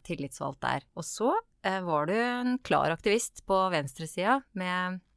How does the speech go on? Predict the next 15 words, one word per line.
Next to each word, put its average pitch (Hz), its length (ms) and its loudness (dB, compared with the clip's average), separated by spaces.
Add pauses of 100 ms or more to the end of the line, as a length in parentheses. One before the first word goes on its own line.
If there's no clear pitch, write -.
(300)
med 170 140 0
medlemskap 156 600 -6
i 170 140 -2
A 160 140 -4
K - 180 -8
P 175 140 -2
M 147 180 -6
L 156 140 -10
og, 151 260 -12 (120)
og, 160 580 -10
og 156 180 -6
Rødt. - 480 2 (880)
Eh, 214 240 2 (220)
og 254 320 8 (160)
nå 254 140 10